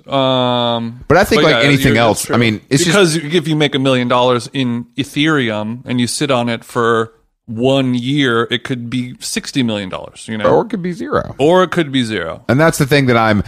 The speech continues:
Speaker 2: that's my whole
Speaker 1: But also,
Speaker 2: thing.
Speaker 1: I could buy the house next door to me, and I could make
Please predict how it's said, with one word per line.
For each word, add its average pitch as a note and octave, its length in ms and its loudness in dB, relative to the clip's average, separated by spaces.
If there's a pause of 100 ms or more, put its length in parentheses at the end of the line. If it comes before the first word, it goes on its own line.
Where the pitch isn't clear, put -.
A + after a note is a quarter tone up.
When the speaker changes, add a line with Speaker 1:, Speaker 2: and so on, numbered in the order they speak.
(280)
Speaker 2:
that's C3+ 260 2
my G2+ 560 4
whole G2+ 180 4
Speaker 1:
But F#2+ 40 4
also, G#3 300 4
Speaker 2:
thing. F3+ 60 4
Speaker 1:
I F3 80 2
could D#3 460 -4
buy D#3+ 200 2
the D3+ 100 0
house D#3 320 -2
next D3 280 -4
door D3+ 200 2
to C#3 80 0
me, A2+ 300 -4 (320)
and C3+ 100 0
I C3 80 0
could B2+ 160 -2
make B2 260 -2